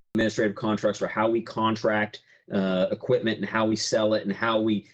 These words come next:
sequence that production with U S Army requirements as well, and then developing our workforce.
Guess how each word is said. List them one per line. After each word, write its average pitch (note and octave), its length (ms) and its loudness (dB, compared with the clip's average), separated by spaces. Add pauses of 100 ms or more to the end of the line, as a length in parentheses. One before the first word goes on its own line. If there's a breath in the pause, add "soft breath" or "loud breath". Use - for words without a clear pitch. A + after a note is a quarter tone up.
sequence B2+ 560 -2
that A2+ 240 -2
production A2 720 -2
with G2+ 300 2
U G#2+ 200 2
S F#2+ 140 0
Army A2 300 0
requirements A2 640 0
as G2 120 -2
well, G2+ 400 2 (260 loud breath)
and G#2+ 180 4
then A#2+ 160 4
developing A2 540 2
our F#2 120 2
workforce. - 800 -2